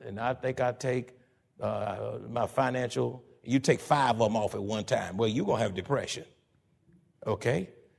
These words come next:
Deal with one issue at a time, compartmentalize the rest. Take 'em off the shelf, deal with 'em, put 'em back on, deal with that one, put it back on the shelf,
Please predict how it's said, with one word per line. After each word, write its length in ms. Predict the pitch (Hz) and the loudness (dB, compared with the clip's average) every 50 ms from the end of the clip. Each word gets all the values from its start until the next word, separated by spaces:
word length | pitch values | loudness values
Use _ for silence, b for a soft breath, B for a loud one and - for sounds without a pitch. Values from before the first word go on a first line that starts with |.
| _ _ - 98 | _ _ -12 -2
Deal 260 | 98 123 143 160 175 | 2 6 6 8 8
with 100 | 160 127 | 6 4
one 240 | 123 127 147 170 180 | 4 4 4 6 6
issue 280 | 185 196 202 - 220 220 | 6 6 6 4 4 4
at 160 | 214 214 226 | 4 4 4
a 60 | 240 | 2
time, 540 | 240 - - 160 135 127 120 120 135 170 185 - - _ _ _ - | 2 2 2 2 2 2 0 0 -2 -4 -6 -10 -16 _ _ _ -8
compartmentalize 1080 | - 139 123 117 - - 139 131 - 127 139 165 185 190 185 165 151 151 156 156 151 | -4 -4 -4 -2 0 0 0 0 2 0 0 2 2 4 4 4 4 4 2 0 0
the 140 | 151 160 156 | 2 2 4
rest. 540 | 147 131 113 117 - - - - - - - _ _ _ _ _ _ _ _ _ _ | 4 4 2 2 0 0 -2 -2 -4 -6 -10 _ _ _ _ _ _ _ _ _ _
Take 280 | - - 127 147 - 190 | 2 4 4 6 6 4
'em 120 | 175 175 | 4 4
off 220 | 180 180 202 - - | 6 4 4 4 0
the 100 | 247 226 | -2 -2
shelf, 640 | - - - 226 226 196 165 156 165 175 - - - - - _ _ _ _ _ _ _ - 101 92 | 0 4 6 6 8 8 8 8 6 4 0 -8 -20 -20 -20 _ _ _ _ _ _ _ -12 -4 4
deal 400 | 107 151 170 190 202 226 247 254 | 10 10 12 12 12 10 10 10
with 240 | 214 208 190 196 190 | 8 8 8 6 4
'em, 380 | 180 185 190 196 214 247 - - - - - _ _ _ _ _ _ _ _ _ _ _ - | 4 4 4 2 0 -2 -6 -12 -20 -20 -20 _ _ _ _ _ _ _ _ _ _ _ 6
put 200 | - 175 202 214 | 8 10 10 10
'em 140 | 226 220 208 | 10 8 8
back 260 | 220 214 240 220 240 | 8 8 8 6 4
on, 260 | 233 226 226 - 127 | 2 2 0 0 6
deal 220 | 117 165 202 233 | 8 8 8 8
with 120 | 269 254 - | 8 6 4
that 160 | 247 269 269 | 6 6 6
one, 240 | 262 220 175 185 185 B B B - - | 6 6 4 4 2 B B B -2 6
put 180 | - 190 214 233 | 10 10 10 10
it 100 | 240 240 | 10 8
back 240 | 254 247 262 - | 8 8 8 10
on 140 | 262 262 269 | 8 8 8
the 80 | 294 294 | 8 6
shelf, 720 | 285 - - 285 302 294 269 254 - - - - - - | 4 8 10 10 12 12 10 10 8 4 0 -10 -16 -20